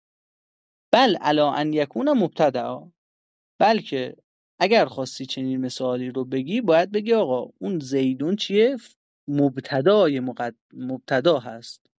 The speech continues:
نه اینکه فاعل مقدم باشه. و الفعل بعده رافع لضمیر مستتر، و وقتی که اون مبت-،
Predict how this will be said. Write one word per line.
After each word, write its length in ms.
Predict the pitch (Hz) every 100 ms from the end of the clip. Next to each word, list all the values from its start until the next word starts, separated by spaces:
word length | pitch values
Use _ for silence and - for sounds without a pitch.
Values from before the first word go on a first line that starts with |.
| _ _
نه 60 | 156
اینکه 220 | 175 156
فاعل 340 | 127 127 120 120
مقدم 520 | 120 120 110 117 117
باشه. 360 | 120 - 131 _ _ _ _ _ _ _ -
و 80 | 160
الفعل 760 | 175 180 185 165 170 175 170
بعده 460 | 160 170 151 156 160 226 147 - _ _
رافع 600 | 135 156 208 160 131 127
لضمیر 600 | 127 131 131 143 202 285
مستتر، 600 | 302 190 - 127 - 135 147 _ _ _ _ _
و 340 | 147 143 139 - _ _
وقتی 320 | - 151 180
که 140 | 160 143
اون 320 | 127 135 139
مبت-، 260 | 131 -